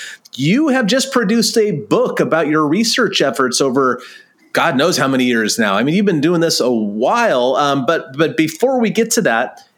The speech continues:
in, just in case somebody doesn't know who you are, 'cause there's probably a couple people out there,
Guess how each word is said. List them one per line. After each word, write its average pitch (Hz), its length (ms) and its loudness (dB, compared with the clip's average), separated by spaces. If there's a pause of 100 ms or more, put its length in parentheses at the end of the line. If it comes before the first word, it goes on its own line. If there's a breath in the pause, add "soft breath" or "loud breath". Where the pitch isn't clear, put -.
(140)
in, 127 200 0
just - 300 0
in 302 100 0
case 240 400 0
somebody 196 320 2
doesn't 202 280 2
know 208 160 2
who 202 100 2
you 202 240 2
are, 139 320 2
'cause 143 140 0
there's 135 160 -2
probably 175 280 0
a 151 60 0
couple 180 340 -2
people 117 280 0
out 107 180 0
there, 117 260 0